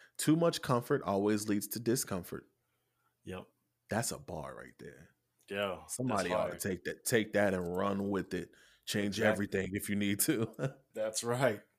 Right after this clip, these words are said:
Speaker 2: Chop that shit up and screw it.
Speaker 1: Exactly. But hey, so listen, I wanted to get back into kind of where we left off. Uh, what was that? I guess that was Thursday night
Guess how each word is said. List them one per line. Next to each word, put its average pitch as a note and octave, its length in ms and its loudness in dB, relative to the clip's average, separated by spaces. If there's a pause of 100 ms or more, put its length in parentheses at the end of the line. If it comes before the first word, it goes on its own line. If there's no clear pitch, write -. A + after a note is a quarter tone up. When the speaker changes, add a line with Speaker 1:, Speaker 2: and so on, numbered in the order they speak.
(100)
Speaker 2:
Chop C3+ 280 2
that B2+ 100 2
shit B2 200 0
up A#2+ 160 0
and A2 100 -6
screw B2 260 -4
it. - 80 -8 (600)
Speaker 1:
Exactly. G2 640 0 (140)
But C3 140 4
hey, C3+ 200 10
so - 160 4
listen, D3 300 4
I G2+ 100 2
wanted F#3+ 280 6
to C3+ 100 -2
get C#3 220 2
back B2 240 2
into A#2+ 500 0 (360)
kind B2 180 2
of A#2 60 6
where A2+ 100 8
we A2 120 6
left G#2+ 300 6
off. A2 380 4
Uh, G2 460 2 (680)
what G#2+ 160 0
was F#2+ 120 2
that? E2+ 140 0
I F2 60 -2
guess F2 180 -4
that C2 80 -6
was D#2 120 -6
Thursday G#2+ 320 2
night D#2+ 220 -2